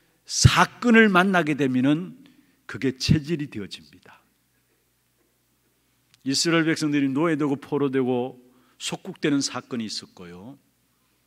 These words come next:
그리고 결국은 개인이 위기 오는 사건들이 있습니다. 이 한마디로 사건 아닙니까? 포로되고 속국되고 또 노예되고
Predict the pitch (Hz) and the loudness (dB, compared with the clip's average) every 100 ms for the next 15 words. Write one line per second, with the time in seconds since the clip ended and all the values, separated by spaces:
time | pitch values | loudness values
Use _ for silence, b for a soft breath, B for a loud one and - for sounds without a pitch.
0 | _ _ _ _ _ _ _ _ _ _ | _ _ _ _ _ _ _ _ _ _
1 | _ - 165 165 165 175 - _ _ _ | _ 0 2 4 2 2 -8 _ _ _
2 | _ _ _ _ _ _ - 196 214 208 | _ _ _ _ _ _ 0 2 6 6
3 | 135 104 95 - _ _ _ - 156 170 | 6 0 -12 -20 _ _ _ -4 4 4
4 | 175 170 151 196 220 180 160 151 - 117 | 4 0 0 -2 0 0 0 0 -4 -8
5 | 135 117 104 - 104 87 - - 135 135 | -8 -8 -8 -10 -12 -16 -18 -18 -6 -4
6 | 143 170 196 208 - 180 277 233 147 120 | 2 2 4 2 0 -6 -2 -2 -2 -4
7 | - 90 - b b b - 147 147 135 | -8 -12 -14 b b b -4 0 2 2
8 | 135 131 135 156 - b b - - 139 | 0 0 -2 -4 -12 b b -16 -10 -8
9 | 147 - - 127 120 123 143 147 _ _ | -10 -12 -6 -6 -4 -6 -8 -14 _ _
10 | _ _ _ _ _ _ _ - 143 123 | _ _ _ _ _ _ _ 0 2 2
11 | 127 151 165 151 127 113 113 101 | 2 4 6 4 2 0 -4 -6